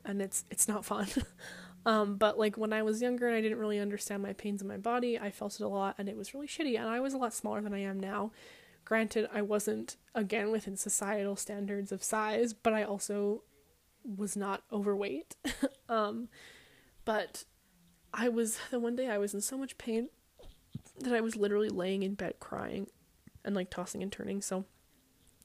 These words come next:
my husband, who was my boyfriend at the time, finally took me into the hospital, and we sat there for, I think, six or seven hours. They did an X-ray on me, and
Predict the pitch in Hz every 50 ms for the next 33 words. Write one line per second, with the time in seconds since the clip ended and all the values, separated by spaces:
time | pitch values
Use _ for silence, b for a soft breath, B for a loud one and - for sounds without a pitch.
0 | _ B B B B B B B B B B B B B B B _ _ _ _
1 | 202 202 185 190 208 208 196 - 170 170 175 185 - - 185 180 180 - 196 185
2 | - 170 175 180 - 185 190 190 - 196 185 - - 185 - - 180 180 175 185
3 | - 196 190 190 185 180 - - 208 - 202 185 - 202 202 208 202 202 190 185
4 | - 185 190 190 - - _ 214 208 - 196 185 - - 196 196 196 196 196 -
5 | - - 185 196 - _ - 226 220 208 - - 196 175 180 196 196 B B B
6 | B B B B _ _ _ _ - - _ - - - - - 247 247 240 -
7 | - - 190 - - 196 - - 196 190 196 190 196 190 196 196 196 196 202 220
8 | - - - - B B B B B B B B B B B B B B B B
9 | - 220 - 196 190 196 208 226 254 254 - - 277 262 254 247 240 233 233 233
10 | 233 233 226 226 226 220 226 226 220 B B B B _ _ _ _ _ _ _
11 | - 202 190 185 180 175 180 190 214 208 220